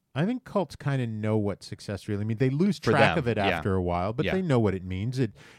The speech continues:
Speaker 1: it's about, if you are a cult leader, it's about, uh, uh,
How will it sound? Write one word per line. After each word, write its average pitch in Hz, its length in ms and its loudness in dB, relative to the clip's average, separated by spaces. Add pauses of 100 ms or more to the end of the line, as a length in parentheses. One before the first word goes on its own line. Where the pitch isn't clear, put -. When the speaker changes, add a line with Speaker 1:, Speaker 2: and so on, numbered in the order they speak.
Speaker 1:
it's 110 220 -4
about, 107 360 0
if - 200 -6
you 135 100 6
are 143 100 6
a 131 80 0
cult 131 300 -2
leader, 123 320 2
it's - 160 -6
about, 101 380 2 (400)
uh, 92 420 0
uh, 87 400 -4